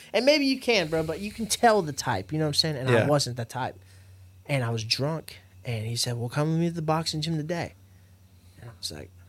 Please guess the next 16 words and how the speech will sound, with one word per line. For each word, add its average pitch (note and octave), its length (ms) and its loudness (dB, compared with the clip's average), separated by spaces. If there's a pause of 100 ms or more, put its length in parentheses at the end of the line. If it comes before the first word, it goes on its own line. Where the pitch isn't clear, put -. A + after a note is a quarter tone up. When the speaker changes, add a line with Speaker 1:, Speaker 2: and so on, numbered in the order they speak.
(360)
Speaker 1:
"Fine, F3 400 -8
I C#3+ 80 -2
will." C3+ 300 -2
Kinda C#3 280 -2
on A#2+ 120 -2
a A2 40 -6
pride D3 400 0
thing. A2+ 280 -6 (160)
And A#2 120 -14
I G2+ 60 -10
went. C3 400 -4 (280)
I B2+ 100 -10
was A#2+ 120 -8
drunk B2 300 -6
in B2 80 -8
there. B2 240 -6